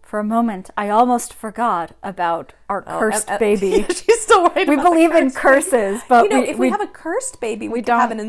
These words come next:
Speaker 2: installment at Halloween. We wouldn't even have to wait for Christmas.
Speaker 1: Oh my gosh, maybe they could cast one of us as the sorceress.
Speaker 2: Ooh, I could
Speaker 1: That's
Speaker 2: totally,
Speaker 1: the part.
Speaker 2: I
Speaker 1: I
Speaker 2: could
Speaker 1: want that,
Speaker 2: totally
Speaker 1: yeah.
Speaker 2: be a sorceress.
Speaker 1: Archery ticket booth. Oh my God! People used to die from this.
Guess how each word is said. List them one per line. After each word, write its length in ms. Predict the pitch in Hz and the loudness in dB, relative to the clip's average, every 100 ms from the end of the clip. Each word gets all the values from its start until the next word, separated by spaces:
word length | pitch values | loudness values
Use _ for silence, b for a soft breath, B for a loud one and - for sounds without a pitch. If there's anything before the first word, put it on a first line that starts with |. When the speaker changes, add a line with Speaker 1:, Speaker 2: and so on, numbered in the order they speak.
| 226 | -6
Speaker 2:
installment 400 | 220 208 202 - | -6 -6 -8 -16
at 80 | |
Halloween. 600 | - 196 285 381 - - 202 | -10 -8 -8 -10 -14 -16 -14
We 100 | 226 | -12
wouldn't 160 | 247 | -12
even 120 | 226 | -10
have 100 | 226 226 | -12 -10
to 60 | |
wait 240 | 185 165 - | -12 -12 -14
for 100 | 190 | -16
Christmas. 600 | - - - - - - | -16 -18 -20 -20 -20 -6
Speaker 1:
Oh 100 | 277 294 | -2 0
my 180 | 330 | 0
gosh, 280 | 294 294 285 | 2 0 0
maybe 260 | 254 254 311 | -4 -4 -4
they 140 | 339 | -6
could 200 | 330 302 | -8 -14
cast 360 | - 269 262 - | -4 -4 -4 -4
one 140 | 262 | -4
of 80 | 262 | -2
us 200 | 247 247 | -4 -4
as 120 | 247 | -12
the 140 | - 220 | -10 -10
sorceress. 1040 | - 220 254 - 196 156 107 - - - - _ _ _ _ - | -8 -8 -8 -8 -10 -10 -14 -16 -18 -18 -20 _ _ _ _ -6
Speaker 2:
Ooh, 120 | 254 | -4
I 100 | - | -4
could 120 | 202 226 | -6 0
Speaker 1:
That's 140 | 240 | 2
Speaker 2:
totally, 140 | 175 175 | 2 -6
Speaker 1:
the 80 | |
part. 320 | - 190 - - | -8 -8 -6 -4
Speaker 2:
I 60 | |
Speaker 1:
I 20 | 226 | -4
Speaker 2:
could 60 | 220 | -4
Speaker 1:
want 180 | 208 | -8
that, 100 | - | -8
Speaker 2:
totally 160 | 214 185 | -6 -6
Speaker 1:
yeah. 180 | 185 - | -6 -8
Speaker 2:
be 60 | |
a 40 | - | -10
sorceress. 840 | - - - - - - - - _ _ _ - - - | -14 -16 -16 -20 -20 -20 -20 -20 _ _ _ -20 -20 2
Speaker 1:
Archery 500 | 262 370 - 359 349 | 4 4 2 0 0
ticket 400 | - 415 - - | 2 2 2 0
booth. 380 | 311 302 294 - - | 0 2 2 -2 2
Oh 120 | 311 | 4
my 140 | 311 285 | 6 2
God! 600 | 240 247 254 226 202 - | 6 8 10 8 4 0
People 260 | 339 330 359 | 0 2 2
used 220 | 403 - | 0 0
to 80 | 339 | -2
die 340 | 247 240 254 | 0 2 2
from 300 | 262 247 208 | 2 -4 -6
this. 460 | 190 - 147 - | -10 -14 -12 -12